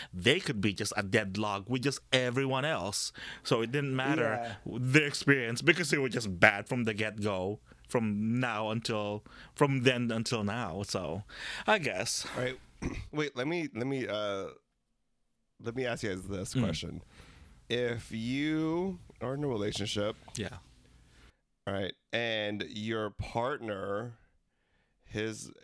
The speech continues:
Speaker 3: ha-, you know, you're at a party and your
Speaker 1: Mm.
Speaker 3: partner sees his, his good friend,
Speaker 1: Mm.
Speaker 3: you know, and you, he sa-,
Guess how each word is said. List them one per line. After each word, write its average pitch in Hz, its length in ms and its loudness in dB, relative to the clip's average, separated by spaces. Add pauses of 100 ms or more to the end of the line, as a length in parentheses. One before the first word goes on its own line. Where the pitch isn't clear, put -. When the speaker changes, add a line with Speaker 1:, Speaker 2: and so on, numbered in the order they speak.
(460)
Speaker 3:
ha-, 92 260 -2
you 101 120 -4
know, 82 260 0
you're 101 240 -2
at 107 140 -2
a 117 40 -4
party 107 600 0
and 113 140 0
your 98 80 0
Speaker 1:
Mm. 95 60 -8
Speaker 3:
partner 104 680 -2 (420)
sees 127 240 0
his, 123 300 -4
his 110 240 -2
good 123 260 0
friend, 107 500 0
Speaker 1:
Mm. 104 260 -2 (440)
Speaker 3:
you 113 120 0
know, 107 260 0 (180)
and 104 640 -2 (640)
you, 104 360 -4
he 110 280 -4
sa-, - 280 -4